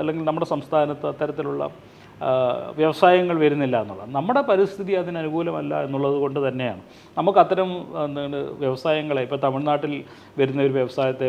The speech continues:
പോലെയോ ആന്ധ്രയിൽ വരുന്ന ഒരു വ്യവസായത്തെ പോലെയോ ഒരു വ്യവസായത്തെ സ്വീകരിക്കാൻ പറ്റുന്ന അവസ്ഥകളല്ല നമ്മുടെ കേരളത്തിലുള്ളത് എന്ന സാഹചര്യം നമ്മൾ മനസ്സിലാക്കേണ്ടതുണ്ട്. എന്ന് മാത്രമല്ല, ഇവിടുത്തെ, ഏഹ്, ഒരു സാധാരണ തൊഴിലാളിയുടെ ശ-, ശമ്പളവും, ഏഹ്, ആ സംസ്ഥാനങ്ങളിൽ കൊടുക്കുന്ന ശമ്പളവും തമ്മിൽ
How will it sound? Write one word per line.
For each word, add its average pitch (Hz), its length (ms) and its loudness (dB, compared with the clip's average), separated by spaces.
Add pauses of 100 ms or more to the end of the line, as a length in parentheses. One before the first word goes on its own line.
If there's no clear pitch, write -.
പോലെയോ 127 360 -2
ആന്ധ്രയിൽ 147 380 0
വരുന്ന 135 220 -4
ഒരു 123 100 -10
വ്യവസായത്തെ 127 480 -4 (100)
പോലെയോ 131 300 -4
ഒരു 131 120 -4
വ്യവസായത്തെ 135 520 -4
സ്വീകരിക്കാൻ 139 480 -4
പറ്റുന്ന 139 340 -8 (480)
അവസ്ഥകളല്ല 156 720 6
നമ്മുടെ 123 260 -6
കേരളത്തിലുള്ളത് 135 760 0
എന്ന 135 180 -6 (140)
സാഹചര്യം 127 400 -4
നമ്മൾ 143 140 -10 (100)
മനസ്സിലാക്കേണ്ടതുണ്ട്. 120 720 2 (640)
എന്ന് 226 180 2
മാത്രമല്ല, 226 460 4 (160)
ഇവിടുത്തെ, 196 360 4 (500)
ഏഹ്, 170 160 0
ഒരു 160 160 -6
സാധാരണ 180 440 8
തൊഴിലാളിയുടെ 165 640 2
ശ-, 156 160 -2 (140)
ശമ്പളവും, 156 500 0 (500)
ഏഹ്, 139 120 -4 (160)
ആ 156 40 10 (160)
സംസ്ഥാനങ്ങളിൽ 156 640 0
കൊടുക്കുന്ന 143 380 0
ശമ്പളവും 143 400 0
തമ്മിൽ 135 180 -4